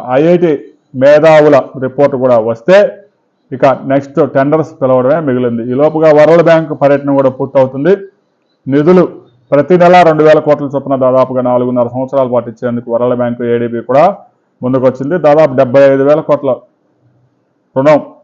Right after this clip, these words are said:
అమరావతి రాజధానికి ఇచ్చేందుకు వరల్డ్ బ్యాంక్, ఏడీబీ ఆసక్తి కనబరుస్తా ఉంది. ప్రతి నెల పు-, పనుల, పనుల పురోగతిని బట్టి నిధులు విడుదల చేసేందుకు కూడా అధికారులు సిద్ధమవుతున్నారు.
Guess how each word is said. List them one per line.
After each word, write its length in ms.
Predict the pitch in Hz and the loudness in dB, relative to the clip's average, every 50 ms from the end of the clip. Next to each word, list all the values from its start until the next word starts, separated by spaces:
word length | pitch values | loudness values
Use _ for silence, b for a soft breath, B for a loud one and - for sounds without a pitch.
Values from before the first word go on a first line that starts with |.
| _ 131 131 | _ -8 -2
అమరావతి 460 | 135 151 160 165 165 160 156 - 147 127 135 | 2 4 4 6 6 4 4 2 0 0 2
రాజధానికి 460 | 135 131 127 123 131 135 135 123 127 120 | 2 2 0 0 0 0 0 -2 -6 -8
ఇచ్చేందుకు 440 | - 143 127 120 123 123 120 160 180 196 165 - - 131 | -4 -4 -4 -4 -4 -6 -6 -4 -4 -4 -4 -6 -4 -2
వరల్డ్ 280 | 123 123 127 131 127 123 | 0 0 2 0 0 0
బ్యాంక్, 220 | 131 139 147 156 151 135 120 120 123 | 0 -2 -2 -4 -6 -6 -4 -2 -2
ఏడీబీ 360 | 131 127 127 127 120 123 127 113 113 120 | -2 -2 -4 -6 -6 -6 -4 -4 -2 -2
ఆసక్తి 360 | 127 127 - 139 127 - - 117 - | -4 -4 -6 -10 -10 -10 -16 -12 -10
కనబరుస్తా 480 | 120 117 120 117 123 120 117 - _ 127 120 120 | -8 -6 -4 -4 -4 -4 -6 -8 _ -8 -8 -8
ఉంది. 140 | 123 143 156 156 - | -6 -8 -10 -8 -6
ప్రతి 260 | 139 139 135 135 156 147 139 | -6 -6 -6 -6 -6 -4 -2
నెల 120 | 139 143 151 147 139 - | 0 2 2 2 0 0
పు-, 160 | - 135 131 - _ | -6 -12 -12 -8 _
పనుల, 300 | 147 143 147 170 180 175 147 - - - - | -4 -4 -2 0 0 0 0 0 -2 -2 -2
పనుల 240 | 139 147 170 180 180 - - - | 0 0 2 2 0 0 -2 -6
పురోగతిని 520 | - 156 175 196 202 196 190 165 156 143 139 | -2 2 4 4 6 4 4 2 0 0 -2
బట్టి 220 | 135 127 147 143 127 123 127 131 127 131 _ _ _ _ _ _ _ | -2 0 0 -2 -2 -2 -4 -4 -8 -10 _ _ _ _ _ _ _
నిధులు 240 | 127 131 139 143 135 135 | -4 -2 0 0 0 0
విడుదల 260 | 135 135 135 135 131 127 | 0 2 2 2 2 2
చేసేందుకు 380 | 123 120 123 123 120 117 113 110 | -2 -2 -2 -4 -4 -4 -4 -4
కూడా 140 | 135 113 110 110 - 127 | -2 0 0 0 0 -2
అధికారులు 400 | 123 120 117 117 117 117 127 160 - - | -4 -4 -2 -2 -2 -2 -2 -4 -8 -8
సిద్ధమవుతున్నారు. 600 | 123 110 117 113 107 98 - 110 104 104 98 | -10 -10 -6 -8 -8 -8 -8 -10 -10 -10 -12